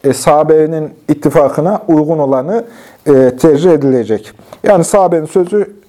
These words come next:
çöp olmaz. Mesela Raşid halifeler döneminde misal vermek gerekirse, işte tek mecliste üç talak konusu.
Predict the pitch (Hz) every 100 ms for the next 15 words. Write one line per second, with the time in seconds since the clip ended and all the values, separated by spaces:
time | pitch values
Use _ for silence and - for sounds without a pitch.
0 | _ _ - - - 190 226 160 123 -
1 | - - _ _ _ _ _ _ _ -
2 | _ _ - - _ - - - _ _
3 | _ - - - _ - _ _ _ _
4 | _ _ _ _ _ - 156 165 190 180
5 | 175 175 - - - - - - - _
6 | _ _ _ - - - - _ _ _
7 | _ _ 156 170 175 180 170 165 180 185
8 | 180 156 139 127 120 120 170 - - _
9 | _ _ 165 175 214 190 156 123 113 120
10 | 117 - - - 131 117 117 107 - 180
11 | - - _ _ _ _ - - _ _
12 | _ - - 160 143 - - 175 - 165
13 | 147 139 - 180 180 - 170 - - 127
14 | 117 - 107 98 -